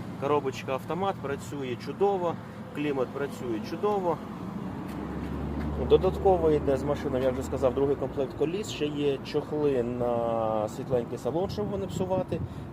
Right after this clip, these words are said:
е, гумові коврики на зиму і гумовий коврик в багажник. Все є в комплекті. Отак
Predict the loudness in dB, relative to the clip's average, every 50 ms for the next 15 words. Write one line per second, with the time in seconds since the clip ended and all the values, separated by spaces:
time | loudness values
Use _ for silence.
0 | -4 -2 2 2 2 4 4 6 6 6 6 4 2 2 2 4 6 6 6 4
1 | 2 2 2 2 4 2 2 4 4 4 6 6 6 6 6 6 6 6 8 8
2 | 8 8 6 4 4 4 4 2 2 0 0 0 2 0 0 0 -2 -6 -8 -6
3 | -2 0 0 2 2 4 4 4 2 2 2 2 2 2 2 -2 -4 -4 -4 -2
4 | -2 0 0 0 0 0 -2 -6 -8 -6 -6 -6 -6 -8 -8 -8 -10 -12 -12 -14
5 | -14 -12 -10 -8 -2 0 0 0